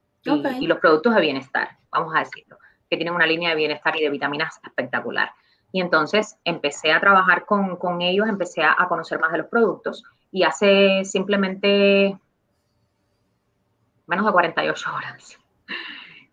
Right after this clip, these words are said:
Speaker 1: que regresé de un viaje, eh, donde me di la oportunidad, yo diría que como el sello final,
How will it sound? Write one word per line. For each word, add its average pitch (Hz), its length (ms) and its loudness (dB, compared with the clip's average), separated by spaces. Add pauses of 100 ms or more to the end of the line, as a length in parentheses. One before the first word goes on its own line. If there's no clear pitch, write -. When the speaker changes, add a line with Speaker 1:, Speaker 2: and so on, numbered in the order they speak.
(120)
Speaker 1:
que 202 160 4
regresé 175 460 4
de 185 80 2
un 196 80 4
viaje, 165 460 0 (380)
eh, 156 500 2
donde 151 300 -4
me 151 100 -4
di 147 80 -2
la 156 100 0
oportunidad, 160 720 2
yo 156 120 2
diría 160 340 0
que 165 80 -10
como 151 180 -6
el 135 80 -8
sello 147 440 -2 (1160)
final, 147 380 -2